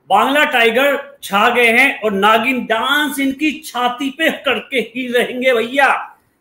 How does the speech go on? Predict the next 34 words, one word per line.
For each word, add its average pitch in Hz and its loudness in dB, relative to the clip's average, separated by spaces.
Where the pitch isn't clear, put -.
देखो, 262 2
नागिन 220 2
डांस 220 0
क्यों 247 -4
होगा, 214 0
हंड्रेड 208 -2
परसेंट 220 -6
लिख 196 -4
के 226 0
ले 202 -2
लो, 208 -4
कल 202 -6
तो 196 -8
होना 160 -6
ही 147 -4
है। 104 -12
चाहे 269 4
सीरीज 240 -6
वन 202 0
जीरो 214 0
से 220 -4
हो 226 0
जाए, 220 2
कुदरत 196 -4
का 208 -2
निजाम 190 -2
चलता 190 -4
रहा 226 0
तो 262 0
वन 226 2
जीरो 202 -2
से 208 -2
हो 175 0
जाएगी। 120 -8